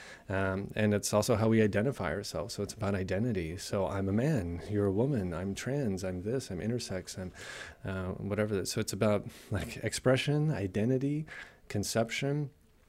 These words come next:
It's also about experience. Uh, so there, there is an aspect of sexuality. And, and when I'm talking about sexuality in these terms, I'm definitely talking about, like, human sexuality, because there is a biological paradigm of sexuality, I think the animal kingdom,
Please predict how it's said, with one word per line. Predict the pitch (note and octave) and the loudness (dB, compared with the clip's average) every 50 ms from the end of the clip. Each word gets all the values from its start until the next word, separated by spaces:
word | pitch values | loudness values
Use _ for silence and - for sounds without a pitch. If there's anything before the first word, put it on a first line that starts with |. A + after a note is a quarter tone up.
| - - - - | -20 -20 -20 -6
It's | - - | 4 6
also | C3+ B2 - B2 | 8 8 8 8
about | G#2+ A#2+ A2+ G#2+ | 8 8 8 8
experience. | G2 - - - - G2+ G#2 A2 C#3+ D#3+ F3+ G3 F#3+ - - - - - - | 6 4 2 2 4 6 6 6 4 2 2 0 0 -2 -6 -8 -10 -10 -6
Uh, | F#2+ F#2+ F#2+ F#2 F2 F2+ F2+ - - | -4 -2 -2 -2 -2 -2 -4 -6 -6
so | A2 - - G#2+ G2+ G2 G2 G2 | -8 -2 0 4 4 6 6 4
there, | F#2+ G#2+ G2+ G2+ G2+ | 4 4 4 4 2
there | F#2+ A2 G#2+ G2+ G2 | 2 2 4 4 4
is | G#2 G2+ G#2+ | 4 4 2
an | G2+ - | 0 0
aspect | - G#2+ A2+ - - - A#2 A2+ - | 0 0 -2 -2 0 -2 -2 0 0
of | A2+ | -2
sexuality. | - - A#2+ G#2+ - - G#2+ G2+ G#2 A2+ B2+ B2+ | 0 0 0 0 0 0 0 0 2 4 4 4
And, | A#2+ A2 | 4 4
and | A2+ - - - - - - | 2 0 -6 -12 -12 -2 4
when | C#3+ D3+ E3+ | 6 6 6
I'm | E3+ | 6
talking | - F#3 G3+ F#3 F3+ | 6 4 4 6 6
about | F3+ D3+ | 6 6
sexuality | - - D3 - - C#3+ C3+ C3 A#2+ A2+ | 6 4 2 2 4 6 6 8 8 8
in | A2 G#2 | 6 8
these | G#2+ A#2+ B2+ B2 | 6 6 4 2
terms, | - C#3 B2+ B2+ A#2 A2 | 2 2 2 4 4 4
I'm | G#2 G2+ | 4 6
definitely | G2 B2+ C3 - D#3 C#3 | 6 4 4 4 2 2
talking | - - A#2 A2 - A2+ | 2 2 0 0 2 2
about, | G#2+ G#2 F#2+ F#2 | 2 2 2 0
like, | F#2+ F#2+ - | -2 -6 -6
human | - - - A#2+ A2+ G#2+ G#2 G2 F#2 | -4 2 4 6 6 6 6 4 2
sexuality, | - - G2 F#2+ F#2+ - - F2 E2 D#2+ D#2+ D#2+ D#2+ - - F2 | 0 0 -2 -2 -2 -4 -4 -4 -4 -2 -2 -4 -4 -4 -6 -6
because | F2 F#2+ G2 - - G#2+ G#2 G#2 | -6 -6 -6 -2 0 0 2 4
there | A2 A2+ A#2 | 4 4 4
is | A2+ G#2+ G#2+ | 4 2 0
a | F#2+ | -2
biological | F2+ - G#2+ G#2 G#2+ G#2+ G#2+ G#2 G#2 G2+ G#2 G2+ G#2 F#2+ - G#2 F#2 | 0 0 2 2 4 4 4 4 4 4 2 0 -2 -4 -2 -4 -4
paradigm | - - - G#2 G2+ G2 F#2+ G2 F#2+ F#2+ F#2 | -4 -2 0 2 2 2 2 0 0 -2 -2
of | F#2+ | -4
sexuality, | - - G2+ F#2+ F2+ - F#2+ F#2+ F2+ F2+ F2+ F2+ F2+ F#2 F2 E2+ E2 - | -4 -2 -4 -4 -4 -4 -4 -2 -2 -2 -2 -4 -4 -4 -6 -6 -8 -10
I | - - - - - - - - | -14 -16 -18 -18 -20 -12 -4 -2
think | G#2+ G2 F#2 | 0 0 2
the | G#2 | 2
animal | G2+ G#2 A2 A2+ G#2+ G#2 G2+ F#2+ | 4 6 6 6 6 6 4 2
kingdom, | - - G#2 G2+ F#2+ F2+ F#2 F#2 F2+ F#2 F2+ | 0 -2 -2 -2 0 0 -2 -2 -2 -2 -4